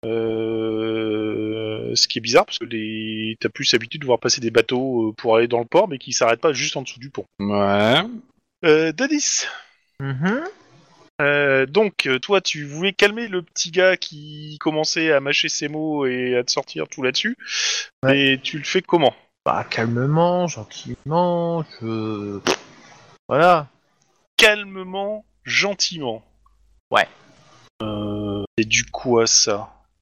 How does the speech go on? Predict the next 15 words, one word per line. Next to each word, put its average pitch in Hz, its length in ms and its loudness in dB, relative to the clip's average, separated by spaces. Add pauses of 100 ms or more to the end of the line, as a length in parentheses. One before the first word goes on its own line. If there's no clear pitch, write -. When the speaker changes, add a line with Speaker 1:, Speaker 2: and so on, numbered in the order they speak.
(260)
Speaker 3:
Bah, 127 80 -6
c'est 135 540 0
plutôt 156 480 0
de, 139 120 -6
euh, 127 540 0 (200)
comment, 120 280 -10 (120)
mince, - 440 -10 (140)
euh, 113 600 -6
Speaker 1:
Charme. 160 340 -2 (500)
Speaker 3:
Ouais, 127 140 2
c'est 104 180 -8
charme 107 380 -2
éloquence, 131 440 -4
quoi, 107 200 -10
c'est - 160 -14